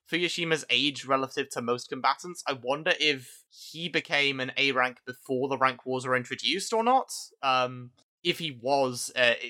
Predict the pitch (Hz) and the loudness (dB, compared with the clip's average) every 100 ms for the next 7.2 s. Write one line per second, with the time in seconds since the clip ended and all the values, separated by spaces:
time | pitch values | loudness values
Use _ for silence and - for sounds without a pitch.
0 | 117 147 139 135 143 127 120 117 117 113 | -10 -8 -4 0 0 0 0 0 -2 -10
1 | 110 110 104 - 117 113 127 120 123 127 | -10 -4 -4 -4 -8 -6 -4 -4 -6 -8
2 | - 120 117 117 117 - 113 117 - 117 | -6 -6 -2 -2 -2 0 2 2 -4 -12
3 | 117 - _ _ - 127 110 - 135 113 | -12 -20 _ _ 0 0 0 -4 -2 -2
4 | 110 113 113 113 120 - 117 113 107 - | -2 -8 -4 -4 -6 -6 -8 -8 -10 -14
5 | - - 131 - 123 - - - 117 107 | -12 -6 -6 -6 -6 -6 -6 -12 -10 -10
6 | 107 - 123 117 113 107 110 104 123 117 | -12 -12 -10 -8 -8 -6 -2 -2 0 -2
7 | 113 | -2